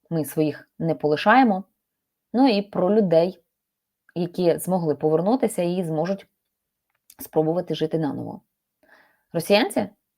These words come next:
У росіянців все стабільно. Їхню завакуумовану жестяну банку нічого не порушить. І да,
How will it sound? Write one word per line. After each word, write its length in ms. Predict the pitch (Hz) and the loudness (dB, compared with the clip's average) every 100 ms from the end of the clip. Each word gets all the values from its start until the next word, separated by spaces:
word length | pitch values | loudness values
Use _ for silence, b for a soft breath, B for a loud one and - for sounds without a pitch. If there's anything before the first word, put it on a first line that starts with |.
| - | -8
У 180 | 160 180 | -2 0
росіянців 460 | 180 175 185 185 | 2 0 0 -2
все 160 | 170 170 | -4 -4
стабільно. 580 | - 170 156 139 117 - _ _ _ | -4 0 0 0 -4 -14 _ _ _
Їхню 580 | 151 170 320 - 294 247 | -6 -2 -2 2 2 2
завакуумовану 1300 | 160 165 196 175 - 170 165 160 165 151 139 131 131 - _ _ _ _ - | 2 0 2 0 -2 -2 0 0 0 0 -2 -6 -10 -18 _ _ _ _ -10
жестяну 480 | 151 131 - 139 | -10 -8 -8 -8
банку 540 | 131 151 226 277 220 208 _ _ - | -8 -4 -2 0 -4 -10 _ _ -6
нічого 680 | 165 139 - 180 214 214 _ _ | -4 -2 2 4 4 0 _ _
не 260 | 202 170 120 | -4 -4 -6
порушить. 600 | - 156 - - - _ _ _ _ _ _ _ _ _ | -8 -10 -10 -20 -20 _ _ _ _ _ _ _ _ _
І 100 | 170 | 0
да, 200 | 151 127 | 0 0